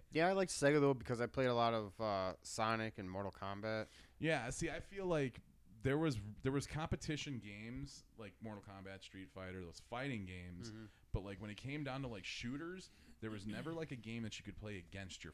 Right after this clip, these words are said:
Speaker 2: friends. And then, like, well, I mean, I'm sure there was, but they were, like, probably on, like,
Speaker 1: Yeah.
Speaker 2: computer games and stuff. But, like,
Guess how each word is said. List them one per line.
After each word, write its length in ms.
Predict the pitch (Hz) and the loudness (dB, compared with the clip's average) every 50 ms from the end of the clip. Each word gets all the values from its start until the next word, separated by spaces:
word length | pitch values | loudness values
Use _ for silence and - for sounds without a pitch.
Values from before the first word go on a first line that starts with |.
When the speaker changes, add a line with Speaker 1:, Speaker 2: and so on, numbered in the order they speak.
| - - | -12 -12
Speaker 2:
friends. 460 | - 90 87 - - - - - - - - - - _ - - | -10 -10 -10 -10 -12 -16 -20 -20 -20 -20 -20 -20 -20 _ -18 -10
And 160 | - 95 98 | -6 -6 -4
then, 220 | 95 95 95 95 95 | -4 -4 -4 -6 -6
like, 100 | 92 - | -8 -2
well, 140 | - 143 147 | 0 0 2
I 60 | 143 | 2
mean, 200 | 143 143 135 135 135 | 0 -2 -4 -4 -4
I'm 160 | 127 135 131 120 | -6 -6 -4 -4
sure 220 | 113 - 139 117 | -2 -2 -2 -2
there 100 | 107 98 | -2 -4
was, 420 | 95 92 98 95 92 92 90 90 | -4 -4 -4 -4 -4 -4 -8 -8
but 140 | - - 92 | -10 -10 -10
they 60 | 98 | -8
were, 100 | 98 95 | -8 -6
like, 160 | 92 87 85 - | -8 -10 -12 -10
probably 200 | - 95 92 90 | -8 -6 -6 -6
on, 80 | 87 90 | -6 -4
like, 100 | 117 113 | -2 0
Speaker 1:
Yeah. 80 | 95 | 0
Speaker 2:
computer 320 | 90 85 - 107 104 92 87 | 0 -2 -4 -4 -4 -4 -4
games 400 | 78 85 82 82 80 85 - 82 | -6 -8 -10 -8 -10 -10 -12 -12
and 100 | 85 82 | -14 -14
stuff. 340 | - - 90 85 85 82 - - - - _ - - - - _ - - | -10 -10 -8 -8 -8 -10 -12 -16 -20 -20 _ -20 -20 -20 -20 _ -6 -2
But, 220 | - 104 92 87 78 - - | 0 0 0 -2 -6 -10 -10
like, 140 | 90 90 | -12 -12